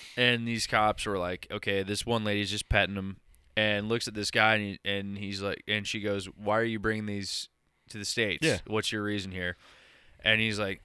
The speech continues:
Speaker 1: "Well, I didn't have anyone to watch 'em, so I took 'em with me." And she goes, "Each one of these dogs is worth ten grand here. Like, you're not fooling us."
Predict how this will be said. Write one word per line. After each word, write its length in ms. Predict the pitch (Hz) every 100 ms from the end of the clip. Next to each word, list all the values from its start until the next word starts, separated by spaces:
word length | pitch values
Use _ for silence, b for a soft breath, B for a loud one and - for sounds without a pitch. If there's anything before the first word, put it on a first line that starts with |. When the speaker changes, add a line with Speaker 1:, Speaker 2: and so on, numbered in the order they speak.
| - - -
Speaker 1:
"Well, 160 | 117 120
I 160 | 120
didn't 140 | 117 113
have 160 | 117
anyone 200 | 110 107
to 80 | 101
watch 260 | 98 104 104
'em, 100 | 92
so 160 | -
I 80 | 95
took 180 | - 98
'em 120 | 95
with 200 | 98 -
me." 280 | 92 90 92 -
And 140 | 101
she 120 | 98
goes, 260 | 101 98 98 _ _ _
"Each 200 | 117 -
one 140 | 113
of 80 | 107
these 140 | 101 98
dogs 280 | 101 101
is 60 | 90
worth 140 | 92
ten 200 | - 98
grand 300 | 92 95 95
here. 240 | 92 92 90 _ _ _ -
Like, 180 | 104 107
you're 120 | 107
not 180 | 104 - -
fooling 360 | 104 107 98 90
us." 180 | 90